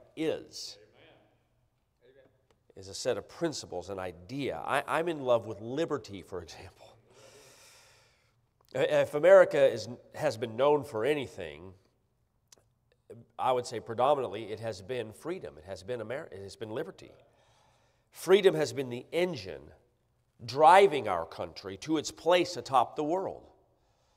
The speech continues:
Freedom has been our nation's most cherished possession. It has been the birthright of every American for two hundred and forty-eight years tomorrow. That's astounding.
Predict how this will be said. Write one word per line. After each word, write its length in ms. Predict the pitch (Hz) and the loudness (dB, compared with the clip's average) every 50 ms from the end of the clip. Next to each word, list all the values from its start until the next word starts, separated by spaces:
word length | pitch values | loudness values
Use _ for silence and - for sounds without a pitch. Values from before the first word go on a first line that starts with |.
| _ _ _ _ _ _ _ _ _ - | _ _ _ _ _ _ _ _ _ -20
Freedom 520 | - - - 175 220 226 226 185 175 - | -16 -8 -2 0 0 2 4 4 4 4
has 200 | 139 147 139 120 | 2 -2 -4 -2
been 160 | 131 151 143 | -2 0 2
our 100 | 139 135 | 2 2
nation's 460 | 135 143 143 143 139 - 143 143 113 | 2 2 0 -2 -4 -8 -12 -12 -8
most 360 | 123 143 131 - - - - - | -4 -4 -4 -6 -6 -14 -16 -14
cherished 560 | - - - 180 170 165 170 160 - - - | -14 -10 -4 0 2 2 2 2 -2 -8 -12
possession. 600 | - 139 123 101 104 151 160 160 - - - 69 - - - _ - - - - _ _ - _ _ | -12 -10 -8 -4 0 2 2 2 0 -2 -8 -12 -14 -18 -20 _ -20 -20 -20 -20 _ _ -20 _ _
It 140 | - 175 170 | 0 0 0
has 120 | 170 127 | 0 0
been 140 | 135 165 165 | -2 -4 -2
the 100 | 151 147 | -2 -2
birthright 720 | 135 117 127 160 175 180 180 - 160 165 156 156 175 180 | -2 4 6 8 8 8 6 2 2 6 8 8 8 8
of 140 | 165 143 120 | 6 4 4
every 360 | - - 165 165 143 170 165 | 4 2 2 2 4 2 0
American 520 | 156 147 143 151 156 160 165 160 - 175 165 | 2 4 4 6 6 6 4 4 0 -6 -4
for 160 | - 139 127 | -4 -6 -6
two 300 | 123 - - - 226 220 | -6 -8 -12 -12 -10 -12
hundred 420 | - - - 202 196 180 202 190 | -12 -10 -10 -8 -8 -6 -6 -6
and 160 | 170 151 123 - | -6 -8 -10 -14
forty-eight 800 | - - - 165 175 180 170 175 175 180 - - 147 151 151 - - - 120 107 | -18 -12 -6 -4 -2 -2 -2 -4 -8 -10 -12 -12 -12 -12 -12 -16 -20 -20 -20 -16
years 440 | 120 135 131 120 101 87 80 - - | -12 -10 -8 -8 -8 -10 -12 -14 -20
tomorrow. 540 | - - 95 98 101 95 85 76 71 69 71 - _ _ _ _ _ _ _ _ _ _ _ _ _ _ _ _ _ _ _ _ _ _ _ _ _ _ _ _ _ _ _ _ _ _ _ _ _ _ _ - | -20 -18 -12 -8 -8 -6 -6 -8 -10 -14 -20 -20 _ _ _ _ _ _ _ _ _ _ _ _ _ _ _ _ _ _ _ _ _ _ _ _ _ _ _ _ _ _ _ _ _ _ _ _ _ _ _ 0
That's 200 | 143 165 165 - | 0 0 0 0
astounding. 800 | 104 - - - - - 131 120 117 107 92 80 - - - | -8 -10 -10 -10 -10 -8 -6 -6 -6 -6 -8 -12 -16 -20 -20